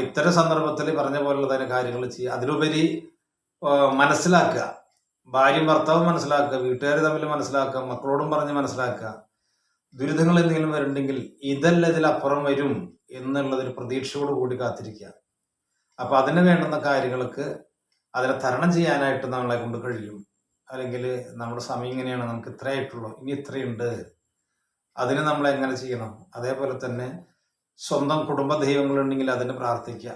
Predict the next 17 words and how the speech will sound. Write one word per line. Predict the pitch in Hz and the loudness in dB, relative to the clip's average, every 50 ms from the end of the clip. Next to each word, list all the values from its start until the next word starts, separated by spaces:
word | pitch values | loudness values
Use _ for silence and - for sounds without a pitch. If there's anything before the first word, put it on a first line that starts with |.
| - - | -14 -12
മറ്റൊരു | 117 120 - - 160 156 160 156 | -12 -12 -10 -8 -8 -6 -4 -2
മതത്തിന്റെ | 156 147 139 139 139 - 131 131 135 139 135 | 0 0 0 -2 -2 -4 -6 -4 -4 -2 -2
വിശ്വാസത്തിലേക്ക് | 127 123 - 127 120 117 - 120 117 - 123 123 123 120 - | -4 -6 -6 -6 -6 -6 -6 -6 -8 -8 -6 -4 -6 -6 -6
പോയിട്ട് | 120 120 120 101 - 120 | -8 -8 -8 -8 -8 -10
നമ്മൾ | 120 117 113 113 120 113 - | -10 -10 -10 -10 -10 -10 -8
തലയിടേണ്ട | 117 110 113 117 117 117 117 | -8 -6 -6 -6 -6 -4 -2
ആവശ്യമില്ല. | 120 113 107 - - - 120 113 110 110 98 - - _ _ _ _ _ _ _ _ _ _ _ _ _ _ _ _ _ _ _ _ - | -2 -4 -4 -4 -8 -10 -10 -10 -10 -10 -12 -14 -16 _ _ _ _ _ _ _ _ _ _ _ _ _ _ _ _ _ _ _ _ -12
അപ്പൊ | 131 135 - 143 | -8 -6 -4 -2
ഹിന്ദുക്കളാണെങ്കിൽ | 143 143 147 151 - 156 160 160 160 160 156 - 151 | -2 -2 -2 -2 0 0 2 2 2 0 -2 -2 -4
ഹിന്ദുക്കളിൽ | 151 139 143 135 - 139 143 143 147 147 143 | -2 -2 -2 -2 -2 -2 -2 -2 0 0 0
മാത്രം | 131 123 - 127 131 117 101 - - - _ - 123 | 0 0 0 0 -2 -2 -4 -8 -10 -16 _ -10 -6
അവരുടെ | 127 131 131 135 127 131 | -4 -2 -2 -2 -2 -2
ദൈവങ്ങളെ | 131 127 123 123 123 123 123 | -2 -2 -2 -2 -2 -4 -4
തന്നെ | 123 123 131 127 | -4 -4 -6 -6
കൃത്യമായിട്ട് | 123 117 117 - 135 127 123 123 117 123 | -8 -10 -10 -10 -10 -8 -8 -8 -10 -10
പരിപാലിക്കുക. | 120 120 113 113 113 113 113 110 - - 113 110 113 - - _ _ _ _ _ _ _ _ _ _ - | -10 -10 -8 -8 -8 -8 -8 -10 -12 -16 -18 -20 -20 -20 -20 _ _ _ _ _ _ _ _ _ _ -6
ക്രിസ്ത്യൻ | 139 143 143 143 151 165 160 | -4 -4 -2 0 0 2 2